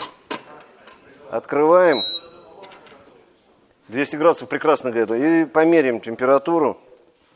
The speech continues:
Двести восемьдесят, двести восемьдесят.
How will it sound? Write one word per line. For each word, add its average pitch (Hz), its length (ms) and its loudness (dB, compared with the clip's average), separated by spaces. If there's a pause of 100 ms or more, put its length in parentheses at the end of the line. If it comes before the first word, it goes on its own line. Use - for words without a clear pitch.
(260)
Двести 147 380 0
восемьдесят, 139 800 -4 (500)
двести 127 360 -4
восемьдесят. 151 760 -2